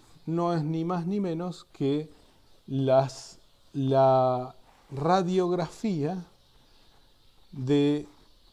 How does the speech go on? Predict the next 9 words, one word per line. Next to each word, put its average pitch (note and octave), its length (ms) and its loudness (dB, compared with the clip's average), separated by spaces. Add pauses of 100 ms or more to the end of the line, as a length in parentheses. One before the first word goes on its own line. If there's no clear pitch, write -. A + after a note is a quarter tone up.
(920)
los D3 320 2
límites G3 760 -2 (160)
del C#3 220 2
sometimiento B2+ 1000 -4 (260)
del B2 300 -4
trabajador G#3 800 0 (100)
al C#3 180 -6
poder B2+ 420 0
de A#2 260 -4